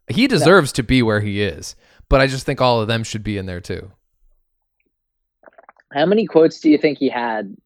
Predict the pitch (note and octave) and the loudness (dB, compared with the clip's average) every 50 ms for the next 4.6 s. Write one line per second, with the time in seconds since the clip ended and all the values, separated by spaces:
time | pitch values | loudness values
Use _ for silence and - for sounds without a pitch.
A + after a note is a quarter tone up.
0 | _ _ _ _ _ - D3+ C#3+ C#3+ C#3 C3 - - - - F3 D#3+ _ - - | _ _ _ _ _ -2 0 0 0 0 -2 -6 -12 -14 -14 -14 -14 _ -16 -14
1 | F#3+ G3+ F#3 G3 G3+ A3 A#3 A#3+ A#3+ - G#3+ - C#3+ D3+ D#3 F3 G3 F#3+ F#3 F3 | -14 -10 -8 -6 -4 -4 -4 -4 -6 -8 -10 -6 -2 0 0 2 2 0 0 0
2 | E3 D3+ - C3 C3 C3+ D3 C#3+ C3 B2+ B2 A2+ A2+ - - A#2+ A2+ A2+ A2+ A#2 | -2 0 0 -2 -2 -2 -2 -2 -4 -6 -6 -6 -6 -4 -4 -4 -6 -6 -6 -4
3 | A#2+ A#2 A2+ A#2 A#2 A2+ A2 - - - A#2+ A2+ G#2+ G2+ F#2 - - - - - | -4 -4 -4 -4 -6 -6 -8 -8 -6 -4 -2 -2 -2 -4 -6 -10 -10 -6 -2 -2
4 | C#3+ B2+ - F#2 - C3 B2 A#2+ A#2+ A2+ G2 - | -2 -2 -2 -2 0 0 0 0 -4 -6 -8 -14